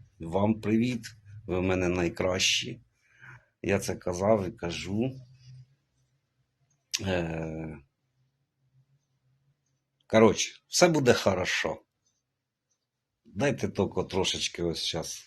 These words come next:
відремонтую машинку, туди-сюди, і все буде поки по накатаній. Будуть цікаві, інтересні відоси. Будемо розширятись, будемо працювати, і все буде в нас гарно.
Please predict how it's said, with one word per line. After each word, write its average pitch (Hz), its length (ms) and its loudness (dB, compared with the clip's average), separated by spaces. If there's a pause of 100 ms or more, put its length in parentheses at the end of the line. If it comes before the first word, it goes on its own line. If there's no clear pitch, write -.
(280)
відремонтую 95 720 0
машинку, 98 600 -2
туди-сюди, 101 840 0
і 80 60 -10
все 98 360 -2
буде 87 340 -4 (280)
поки 110 380 -2 (120)
по 98 140 2
накатаній. 87 760 -2
Будуть 85 340 -2
цікаві, 90 460 -2
інтересні 80 640 -4
відоси. 127 640 4 (560)
Будемо 80 600 0 (300)
розширятись, 139 840 6
будемо 85 340 2
працювати, 131 1000 2
і 85 60 -10
все 135 280 0
буде 95 240 -2
в 78 120 -6
нас 87 360 -4 (240)
гарно. 73 400 -2